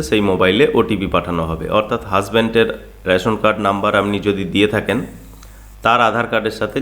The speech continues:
যে মোবাইল নাম্বার যুক্ত রয়েছে, সেই মোবাইলে ওটিপি পাঠানো হবে। তার জন্য এখানে ডিক্লারেশনের বক্সে ক্লিক করবেন এবং ভেরিফাই আধার যাচাইকরণে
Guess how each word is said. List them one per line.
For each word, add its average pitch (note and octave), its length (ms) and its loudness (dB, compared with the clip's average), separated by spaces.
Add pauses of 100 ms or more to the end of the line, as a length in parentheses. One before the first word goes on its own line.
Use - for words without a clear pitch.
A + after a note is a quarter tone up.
যে A2 60 2 (140)
মোবাইল G2+ 320 2
নাম্বার G2+ 240 0 (100)
যুক্ত F#2 220 -6
রয়েছে, G#2+ 340 2 (100)
সেই G2+ 140 2
মোবাইলে F#2 460 2 (120)
ওটিপি F#2+ 460 0
পাঠানো E2+ 320 -2
হবে। D2+ 180 -6 (880)
তার A2 200 2
জন্য C3 180 0 (120)
এখানে A2+ 220 -2 (280)
ডিক্লারেশনের A2 680 -2 (100)
বক্সে F#2+ 300 -2 (100)
ক্লিক G#2 180 -2 (100)
করবেন A#2 280 2 (520)
এবং A2+ 260 4 (340)
ভেরিফাই A2+ 420 0 (260)
আধার G#2 260 0 (460)
যাচাইকরণে F#2+ 680 0